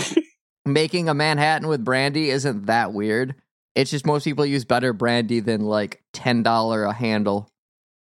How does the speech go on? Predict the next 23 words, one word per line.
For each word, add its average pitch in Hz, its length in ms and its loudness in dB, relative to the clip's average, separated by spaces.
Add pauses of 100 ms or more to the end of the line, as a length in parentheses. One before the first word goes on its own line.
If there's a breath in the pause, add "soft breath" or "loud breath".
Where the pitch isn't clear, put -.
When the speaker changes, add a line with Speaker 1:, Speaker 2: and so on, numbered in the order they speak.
(120)
Speaker 1:
I 214 140 0
guess 262 260 0
I 359 80 2
don't 294 220 0
know 226 180 2
how 226 160 0
much 208 420 0 (220)
brandy 185 400 2
is 170 140 -2
supposed 165 320 -2
to 175 100 -2
cost, 135 580 -4
but 190 200 0
ten 240 240 0
dollars 233 480 0
is 202 180 0
pretty 185 420 -4
cheap 170 460 -2
for 151 560 -4
a 175 80 0
bottle 151 400 0
of 143 80 -4
alcohol. 143 800 -2